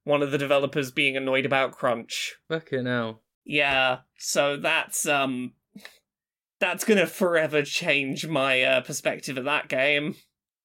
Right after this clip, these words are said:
Speaker 1: Maybe it's not a good thing to try and push a video game out in two years. Other stuff,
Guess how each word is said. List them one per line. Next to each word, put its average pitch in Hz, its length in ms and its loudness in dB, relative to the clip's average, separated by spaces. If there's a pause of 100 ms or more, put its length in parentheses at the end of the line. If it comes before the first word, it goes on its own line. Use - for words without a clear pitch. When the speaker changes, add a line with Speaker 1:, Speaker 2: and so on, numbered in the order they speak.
(140)
Speaker 1:
Maybe 196 260 0
it's 185 140 -4
not 208 140 2
a 196 40 0
good 214 240 2
thing 156 280 0
to 143 100 -12
try 143 240 2
and 151 240 0
push 151 260 -4
a 160 60 -2
video 139 320 0
game 139 200 0
out 131 220 -2
in 143 60 -8
two 131 180 -4
years. 127 540 -4 (480)
Other - 1040 -4
stuff, - 440 -2